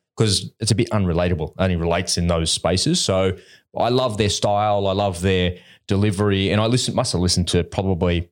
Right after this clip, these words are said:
four, five hundred episodes before I decided I was gonna start my own. So I'm a bit of an addict when it comes to that. So every time I go outside, I've got something in my ears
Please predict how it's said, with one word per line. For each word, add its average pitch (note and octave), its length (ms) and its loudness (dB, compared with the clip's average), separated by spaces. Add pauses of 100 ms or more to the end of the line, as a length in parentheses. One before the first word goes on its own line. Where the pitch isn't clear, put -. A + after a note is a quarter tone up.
(120)
four, G#2 380 -2
five G2 300 -2
hundred F2+ 300 -2
episodes F#2 500 0
before G2 420 0
I F2 100 0
decided F2+ 420 0
I F2 40 0
was E2+ 100 -4
gonna D2+ 120 -6
start - 300 -2
my D#2+ 120 -2
own. D#2+ 280 -2 (420)
So F2+ 320 0
I'm G2 100 2
a F#2 60 2
bit F#2 140 2
of F2+ 60 0
an F2+ 160 2
addict G2 360 -2
when F#2 100 4
it - 80 -2
comes F#2+ 260 -2
to E2+ 60 -4
that. F2+ 240 0
So F2+ 280 0
every G2+ 140 0
time F#2+ 200 -2
I F#2 60 0
go F#2 180 0
outside, F#2 340 0
I've F2 60 0
got E2+ 100 0
something F2+ 220 0
in E2 60 2
my E2 120 0
ears F2 320 0